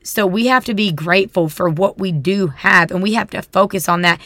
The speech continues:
and frequently express gratitude. For example, with the car windows getting bust out. Okay, my car windows got busted. At least I have a car.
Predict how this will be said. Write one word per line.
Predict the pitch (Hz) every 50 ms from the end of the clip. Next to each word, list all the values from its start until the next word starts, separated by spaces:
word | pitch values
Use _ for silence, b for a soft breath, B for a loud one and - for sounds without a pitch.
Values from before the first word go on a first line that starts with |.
| B B B
and | - 190 196 175 165
frequently | - - - - 208 214 214 - 226 214 - - 202 190 185 185 - -
express | 196 185 - - - - - - 208 196 180 185 160 - - - 165
gratitude. | 139 160 180 196 196 180 175 156 - 170 165 165 165 B B B B B B B B _
For | - 214 214 208
example, | 185 170 156 214 208 208 - - 160 151 151 b b b b b b _ -
with | 190 202 -
the | - 196
car | - - 220 220 220 208
windows | 208 226 220 202 190 180
getting | 165 202 185 - 185 165
bust | 170 180 180 170 - -
out. | 185 185 165 - - b b b b b
Okay, | - 196 190 - 220 202 175 185
my | - 180 180
car | - - 214 208
windows | 196 196 220 214 208 185
got | 175 185 180 170 160
busted. | 190 185 202 190 - - 170 175
At | - 196 196 185
least | 180 175 185 208 175 -
I | 196 185 175
have | 180 190 190 180
a | 170
car. | - - 220 214 190 - - -